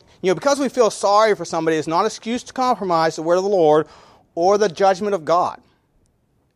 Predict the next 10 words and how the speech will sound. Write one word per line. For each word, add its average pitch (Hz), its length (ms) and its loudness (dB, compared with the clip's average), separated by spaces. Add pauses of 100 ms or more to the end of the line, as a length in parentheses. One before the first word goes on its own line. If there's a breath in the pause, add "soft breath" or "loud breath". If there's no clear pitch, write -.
(120)
We're 180 180 0
not 202 280 4
to 240 100 -10
stand 247 480 -2
in 247 100 -2
the 226 80 0
way 208 440 2
of 147 300 -6
God's 156 460 -4
judgment. 165 480 -10